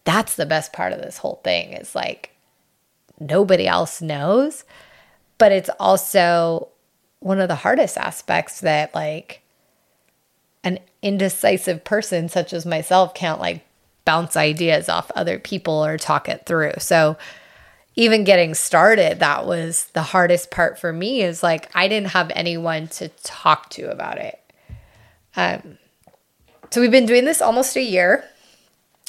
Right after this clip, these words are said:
It'll be a year in October. It's hard to believe. And I, like, a lot of people ask how we got into this. And that's the first thing I ask every single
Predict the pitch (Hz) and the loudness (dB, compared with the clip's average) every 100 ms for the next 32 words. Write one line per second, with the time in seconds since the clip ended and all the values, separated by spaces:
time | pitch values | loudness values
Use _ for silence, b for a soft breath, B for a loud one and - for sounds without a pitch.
0 | - 202 196 180 170 175 190 196 - 151 | 2 4 6 4 4 4 4 2 2 0
1 | 156 175 185 175 175 190 160 175 - _ | 2 0 0 -2 -2 -6 -6 -8 -10 _
2 | _ b b b b _ - 196 190 185 | _ b b b b _ -8 -4 0 -2
3 | 180 - 190 170 - - 202 220 247 262 | -4 -6 -4 -4 -6 -2 6 6 6 2
4 | 262 196 185 - - 185 185 175 180 165 | 4 6 4 0 0 0 0 2 2 2
5 | - 165 165 165 - 180 - 196 202 202 | -2 -10 -10 -10 -10 -10 -4 0 2 2
6 | 208 196 180 170 165 143 156 143 139 - | -2 0 -2 -2 -10 -6 -6 -6 -8 -14
7 | - 180 165 156 156 156 165 156 156 147 | -12 -8 -8 -8 -10 -10 -10 -8 -6 -4
8 | 147 147 | -6 -10